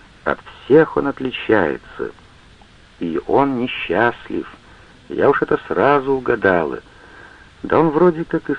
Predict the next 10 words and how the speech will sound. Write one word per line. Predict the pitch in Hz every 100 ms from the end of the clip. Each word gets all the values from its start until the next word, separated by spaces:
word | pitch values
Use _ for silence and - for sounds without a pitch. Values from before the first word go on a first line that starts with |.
| - -
сам | 147 170
признался. | 151 151 123 117 85 69 - - - - - - _
И | -
вот | 78 - -
сегодня | 165 160 147
вечером | 120 165 - 143 131 92
я | 135 147
ему | 135 139
и | 131
говорю, | 113 117 117 104 90